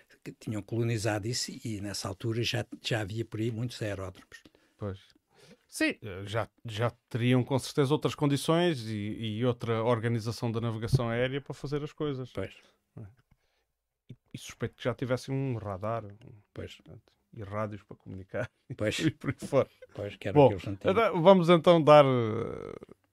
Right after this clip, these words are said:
Speaker 2: e podemos ficar aqui na palheta, mas, eh, <laughs> mas vamos, se calhar, co-, começamos isto, arrancamos com
Speaker 1: Ah,
Speaker 2: isto.
Speaker 1: vamos embora.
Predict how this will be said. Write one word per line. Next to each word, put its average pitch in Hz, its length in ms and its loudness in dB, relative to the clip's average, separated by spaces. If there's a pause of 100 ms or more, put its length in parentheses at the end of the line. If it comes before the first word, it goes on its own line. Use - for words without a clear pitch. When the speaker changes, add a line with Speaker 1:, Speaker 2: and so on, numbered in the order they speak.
(380)
Speaker 2:
e 120 80 -4
podemos - 320 -4
ficar - 180 -2
aqui 131 180 -6
na 123 120 -6
palheta, 123 360 -8 (380)
mas, 110 320 -8
eh, 110 560 0 (240)
<laughs> - 240 -20
mas 135 180 4
vamos, 120 360 4
se - 40 -8
calhar, 151 380 4
co-, 147 220 -10
começamos 156 480 -4
isto, - 260 -10
arrancamos 107 400 -10
com - 100 -10
Speaker 1:
Ah, 107 80 -4
Speaker 2:
isto. - 300 -12
Speaker 1:
vamos 123 220 -6
embora. 104 240 -10